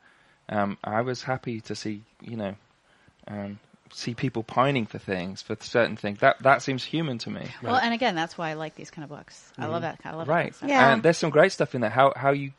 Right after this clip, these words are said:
Speaker 1: how do you find a place, and how do you keep it safe? What, what do you do? And some of that stuff is great.
Speaker 2: Um,
Speaker 3: Um,
Speaker 2: here's the thing, though.
Speaker 3: Okay.
Speaker 2: We're, we're all saying all this stuff, and
Speaker 3: Yeah.
Speaker 2: you said, and I agree,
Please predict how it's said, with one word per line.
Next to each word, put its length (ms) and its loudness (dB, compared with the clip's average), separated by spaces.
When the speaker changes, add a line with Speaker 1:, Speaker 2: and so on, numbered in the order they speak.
Speaker 1:
how 200 0
do 80 -6
you 180 -6
find 380 0
a 60 -4
place, 340 -2
and 80 -8
how 100 -4
do 80 -6
you 60 -6
keep 240 -10
it 80 -6
safe? 280 -2
What, 180 -4
what 160 -2
do 100 -8
you 80 -2
do? 300 2
And 100 -4
some 160 -2
of 80 2
that 140 2
stuff 320 2
is 100 -4
great. 340 -4
Speaker 2:
Um, 200 8
Speaker 3:
Um, 260 4
Speaker 2:
here's 280 0
the 120 -2
thing, 220 0
though. 260 -4
Speaker 3:
Okay. 200 2
Speaker 2:
We're, 80 2
we're 100 4
all 180 6
saying 240 -2
all 100 -4
this 120 -8
stuff, 240 -6
and 160 -4
Speaker 3:
Yeah. 140 0
Speaker 2:
you 60 -2
said, 400 -2
and 160 -2
I 120 0
agree, 480 -6